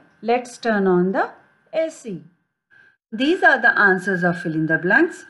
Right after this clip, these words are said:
Please verify your answers, and if any doubt, please write in the comment box.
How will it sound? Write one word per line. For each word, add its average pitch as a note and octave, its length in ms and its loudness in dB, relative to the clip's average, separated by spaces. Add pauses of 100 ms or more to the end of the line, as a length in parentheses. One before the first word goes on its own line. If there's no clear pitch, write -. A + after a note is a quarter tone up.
(420)
Please D#4 360 2
verify G3 520 2
your A3 280 0
answers, D#3+ 640 2 (320)
and D4+ 260 0 (160)
if F4 240 -8 (100)
any A3 240 -2
doubt, F#3 440 -2 (340)
please D#4 400 -2
write A3+ 300 4
in A#3+ 140 -6
the G3+ 100 -4
comment F#3 400 -2
box. - 460 -12